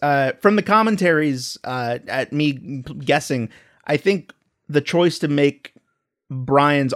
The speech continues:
art installation earnestly, like, actually, like, a thing that is thought out, uh, appears to be the work of, of Heinz Ney Stevenson as, as a writer, and I think that's just such a more difficult, but such a more honorable choice to,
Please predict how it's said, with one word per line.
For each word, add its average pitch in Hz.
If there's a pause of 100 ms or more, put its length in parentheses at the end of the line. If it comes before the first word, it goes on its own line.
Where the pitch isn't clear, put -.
art 135 (440)
installation 131
earnestly, 135
like, 117
actually, 127
like, 113
a 113
thing 143
that 117
is 107
thought 120
out, 120 (480)
uh, 120 (100)
appears 190
to 190
be 165
the 139
work 131
of, 120
of 117
Heinz 123
Ney 120
Stevenson 131
as, 120
as 117
a 113
writer, 120
and 131
I 131
think 160
that's 147
just 139
such 139
a 113 (1300)
more 170
difficult, 180
but 143
such -
a 165
more 143
honorable 120 (100)
choice - (320)
to, 110